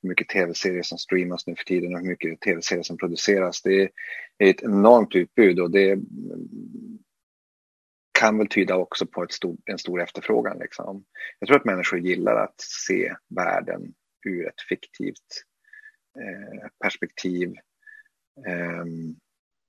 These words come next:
för att det triggar, sätter igång andra processer i oss där vi själva får tänka ganska fritt och tolka, eh, och, och känna efter och tänka efter.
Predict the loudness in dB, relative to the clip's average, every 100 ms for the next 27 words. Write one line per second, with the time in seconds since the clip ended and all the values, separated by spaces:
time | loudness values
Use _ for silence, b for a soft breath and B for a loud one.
0 | _ _ _ -12 0 2 2 2 2 4
1 | 4 4 6 2 -2 -4 -2 -2 0 0
2 | 2 0 2 0 0 0 0 0 0 0
3 | 0 0 -2 -4 -6 -4 -4 0 4 4
4 | 4 2 2 0 -4 -4 -4 -2 -4 -4
5 | -6 -8 -2 0 0 _ -12 -2 0 0
6 | 0 2 2 2 B B B B B -4
7 | -2 0 -4 -6 -4 -2 -2 -4 -2 0
8 | 2 2 0 -6 -4 -4 0 0 0 4
9 | 4 4 -2 -6 -6